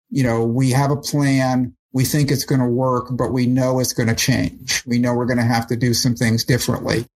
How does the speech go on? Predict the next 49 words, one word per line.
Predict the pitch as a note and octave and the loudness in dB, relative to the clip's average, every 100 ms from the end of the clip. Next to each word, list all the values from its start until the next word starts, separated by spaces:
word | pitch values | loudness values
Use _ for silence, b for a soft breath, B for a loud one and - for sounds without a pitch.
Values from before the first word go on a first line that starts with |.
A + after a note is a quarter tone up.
| - | -4
We | B2+ B2+ | 0 2
know | C3 C3+ C3+ B2 | 2 2 2 2
that | B2+ A#2+ A#2 - - | 2 2 2 0 -2
we | C3 | -2
think | B2 C#3+ C3+ | 0 0 0
we | C#3 | 2
have | B2+ A#2+ | 2 0
the | A#2+ | -2
talent, | A#2 C3+ B2 A#2 A#2+ | -2 0 2 2 0
but | A#2+ | 0
we | C3+ | 0
may | C3 C3 | 0 2
need | B2+ B2 | 2 0
to | B2+ | -2
add | C3 B2 A#2+ | 0 0 0
more | C3+ C#3 C3+ | 0 0 0
talent, | - B2 G#2+ G#2 - | 0 0 0 -2 0
different | C#3 C3+ A#2 | 0 0 -2
talent. | B2+ A2 G#2 - - | 0 0 0 -8 -8
We | B2 | -4
may | A#2+ B2+ | 0 2
have | A#2 A#2+ A#2 - | 2 0 -2 -2
to | A#2 A#2+ A#2 - | 0 0 -2 -10
pivot | - D3+ C3 A#2 A2 | -2 0 0 0 -2
and | G#2+ | -2
change, | - - C3+ A#2+ A2 G#2 | -2 2 2 2 2 -2
but | - A2+ | -2 0
we're | C3+ | 2
gonna | B2+ B2 | 2 0
figure | - C#3+ C3+ B2+ | 0 0 2 2
it | |
out | B2 B2+ | 0 0
on | G#2+ | -2
the | G#2+ | -2
way. | G#2 A#2+ G2+ F2 - _ | 0 0 0 -4 -12 _
We're | A#2 B2+ | -2 0
not | C3+ B2+ | 0 0
gonna | A#2 | 0
stop, | A#2 - C#3 B2+ B2 A#2+ - | 0 0 0 0 0 -2 -4
and | A#2+ A#2+ | -2 0
we're | A#2+ | 2
not | A#2+ A#2 | 0 0
gonna | C3 B2 A2+ | 0 0 2
not | A#2 A#2 A#2 - | 2 0 -2 -2
do | D#3 C#3 | 2 2
it | A#2+ A#2+ | 2 -2
because | A#2+ B2+ A#2 | -2 0 0
we're | B2+ | 0
not, | B2 B2 | 0 0